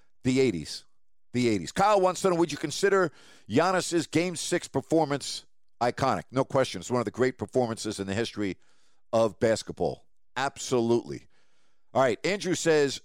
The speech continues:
regarding Christian's question, do you think it's hypocritical of <laughs> Stephen A to defend Tom Brennaman?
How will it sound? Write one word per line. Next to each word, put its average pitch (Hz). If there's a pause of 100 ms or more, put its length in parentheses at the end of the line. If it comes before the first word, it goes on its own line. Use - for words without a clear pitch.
(160)
regarding 180
Christian's 156
question, 131
do 127
you 143
think 151
it's 143
hypocritical 175
of 117
<laughs> -
Stephen -
A 151
to 139
defend 147
Tom 135
Brennaman? 120